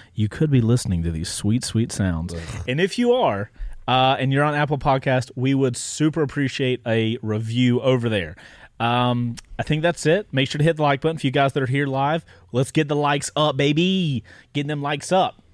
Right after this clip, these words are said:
Speaker 1: Uh, see, you guys are already killing the likes, so continue to do that. All right.
Speaker 2: Fair,
Speaker 1: Bo.
Speaker 2: fair warning, though,
Speaker 1: Fair
Speaker 2: for
Speaker 1: warning.
Speaker 2: d-, to chat. Like,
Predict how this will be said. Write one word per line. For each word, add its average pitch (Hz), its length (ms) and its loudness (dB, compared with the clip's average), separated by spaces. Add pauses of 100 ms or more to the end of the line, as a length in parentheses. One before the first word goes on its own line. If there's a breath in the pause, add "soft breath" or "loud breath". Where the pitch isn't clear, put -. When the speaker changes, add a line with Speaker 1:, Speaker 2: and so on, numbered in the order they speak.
Speaker 1:
Uh, 127 240 2
see, 135 160 -4
you 127 80 2
guys 120 200 2
are 120 60 2
already 120 200 2
killing 123 240 -2
the 113 80 -4
likes, 117 260 -2
so 117 100 -8
continue 113 640 -2
to 110 120 -10
do 117 260 -2
that. 85 280 -6 (720 loud breath)
All 156 120 2
right. 185 280 2 (840)
Speaker 2:
Fair, 123 280 2
Speaker 1:
Bo. 101 60 -6
Speaker 2:
fair 160 360 0
warning, 120 480 0
though, 101 160 0
Speaker 1:
Fair 107 100 0
Speaker 2:
for 113 80 0 (240)
Speaker 1:
warning. 104 60 -6
Speaker 2:
d-, 113 120 -4 (100)
to 110 140 -4
chat. 95 440 -4 (160)
Like, 95 360 0